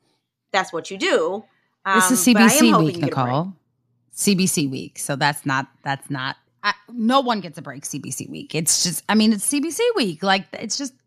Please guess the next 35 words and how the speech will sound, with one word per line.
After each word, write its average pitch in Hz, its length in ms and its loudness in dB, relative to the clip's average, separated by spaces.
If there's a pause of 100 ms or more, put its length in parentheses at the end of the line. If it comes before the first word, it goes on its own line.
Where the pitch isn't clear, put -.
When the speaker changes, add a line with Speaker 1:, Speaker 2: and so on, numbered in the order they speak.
Speaker 2:
you 262 140 -4
know, 262 160 2
that's, 240 320 -2 (560)
for 190 120 0
those 190 260 2
of 208 60 -2
you 220 100 0
who 208 80 2
don't 175 280 2
know, 147 240 -4
C 220 240 -2
B 214 140 -2
C 180 300 -4
is 156 140 -6
the 170 100 -6
Congressional 160 460 0
Black 143 240 -6
Caucus, - 480 -12
where 160 260 -10
all 302 280 6
of 285 100 -6
the 233 80 -6
Black 175 320 -12
folk - 440 -16 (340)
who 240 140 -2
are 196 260 4 (180)
even 233 420 -2 (260)
slightly 247 640 -4
politically 202 540 -6
inclined 156 720 -2 (140)
converge 165 640 0
on 143 480 -4
the 160 80 -10
nation's 151 360 -10
capital. - 600 -4